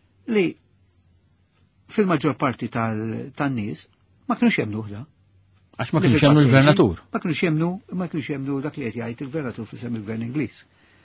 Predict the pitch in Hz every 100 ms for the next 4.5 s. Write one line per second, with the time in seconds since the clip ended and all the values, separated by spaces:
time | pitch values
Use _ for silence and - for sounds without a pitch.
0 | _ - 117 92 - _ - 170 147 139
1 | 120 120 _ _ _ _ _ _ _ 202
2 | 175 147 - 180 165 202 220 214 - -
3 | 196 208 - 175 156 156 143 131 98 131
4 | 123 226 165 156